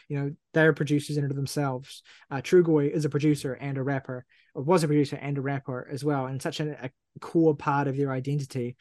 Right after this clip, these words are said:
Um, and throughout the nineties and throughout their later period records as well, which, you know, the, the, the thing that people were commenting on as well around this, the thing that kind of made it feel doubly tragic is that, you know, after going through a lot of, you know, terrible record label bullshit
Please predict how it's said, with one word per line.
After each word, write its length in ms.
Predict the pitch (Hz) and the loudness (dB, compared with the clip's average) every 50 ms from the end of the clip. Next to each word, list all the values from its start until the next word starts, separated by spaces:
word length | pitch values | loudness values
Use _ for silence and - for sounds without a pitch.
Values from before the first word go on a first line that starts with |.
| _ _ _ _ _ _ _ | _ _ _ _ _ _ _
Um, 440 | - 139 135 131 127 131 131 131 139 - | -4 -4 -2 -2 -4 -6 -6 -8 -10 -10
and 340 | - 147 139 135 135 139 151 - _ _ | -8 -6 -6 -4 -6 -6 -8 -12 _ _
throughout 320 | - - 185 185 180 - - | -2 4 6 6 6 6 4
the 60 | 156 | 2
nineties 420 | 151 151 147 151 143 139 151 139 | 0 2 2 0 0 0 0 -2
and 160 | 143 139 135 - | -2 -4 -4 -2
throughout 300 | - 147 143 147 165 147 | 0 0 0 0 0 0
their 240 | 139 135 131 127 - - - - - _ - | -2 0 -2 -4 -6 -12 -20 -20 -14 _ 0
later 240 | 156 160 156 151 147 | 2 4 4 4 4
period 340 | - - 143 135 131 127 | 2 0 0 0 0 -2
records 360 | 135 139 139 - 147 135 127 131 | -4 -6 -6 -4 -4 -4 -4 -4
as 120 | 123 131 | -4 -2
well, 240 | 143 143 135 131 123 | 0 0 2 0 0
which, 220 | 135 139 - - - - - - _ _ _ _ | -2 -4 -8 -12 -18 -20 -20 -20 _ _ _ _
you 100 | - 180 | 2 4
know, 160 | 180 175 165 | 4 4 4
the, 140 | 180 - 185 | 2 0 0
the, 440 | 165 190 185 185 180 165 160 180 170 - 165 170 - - | 2 4 4 6 4 4 2 -2 -4 -8 -14 -20 -10 -8
the 100 | 208 170 | -8 -6
thing 240 | - - 190 180 165 | -6 -4 -4 -2 0
that 100 | 160 - | 0 0
people 180 | - 160 156 156 | 0 0 0 0
were 120 | 151 143 | -2 -2
commenting 480 | - 160 160 165 165 147 - 151 147 143 | -2 -2 0 0 0 -2 -2 -4 -2 -2
on 160 | 143 143 139 | -2 -2 -2
as 100 | 131 - | -2 -2
well 180 | 147 151 147 | -2 0 0
around 300 | 139 131 139 139 139 143 | -2 -2 -4 -4 -4 -4
this, 180 | 143 131 - - - - _ - | -4 -6 -6 -10 -14 -14 _ -6
the 100 | 143 131 | -6 -4
thing 160 | - 147 147 | -2 -4 -4
that 120 | 147 - | -4 -6
kind 140 | - - 139 | -8 -8 -6
of 60 | 127 | -6
made 220 | 131 139 139 139 147 | -4 -2 -2 0 -2
it 100 | 143 - | -2 -2
feel 140 | 151 143 | -4 -4
doubly 280 | 135 143 135 131 135 131 | -4 -4 -6 -6 -6 -8
tragic 440 | - - 143 139 135 127 120 117 135 | -6 -4 -2 -2 -2 -4 -6 -6 -8
is 100 | 120 117 | -8 -6
that, 240 | 135 131 127 127 - _ _ _ _ _ _ _ _ - | -6 -6 -8 -8 -10 _ _ _ _ _ _ _ _ -8
you 100 | 135 131 | -6 -6
know, 180 | 123 123 123 131 - _ - | -4 -6 -8 -10 -10 _ -4
after 220 | 147 139 - 147 | -4 -4 -4 -4
going 260 | 143 165 165 160 160 | -2 0 0 0 0
through 200 | 151 - 156 139 | 0 0 -2 0
a 20 | 139 | 0
lot 180 | 147 147 143 | 0 0 0
of, 180 | 139 131 117 - _ _ _ _ _ _ _ _ _ _ - | -2 -4 -6 -10 _ _ _ _ _ _ _ _ _ _ -6
you 140 | 160 147 | -4 -4
know, 220 | 143 135 156 175 175 _ - - _ _ _ _ _ _ _ - | -2 -2 -4 -4 -6 _ -18 -20 _ _ _ _ _ _ _ 0
terrible 460 | - 175 175 175 170 156 156 147 143 | 4 6 8 8 8 8 6 6 4
record 500 | 143 139 147 160 156 - - 156 151 143 | 4 2 2 0 0 2 2 0 2 2
label 320 | 143 147 143 147 147 143 | 2 0 0 0 0 -2
bullshit 560 | 127 123 147 147 151 151 - - - 123 - | -2 -2 0 0 0 -2 -4 -6 -8 -10 -10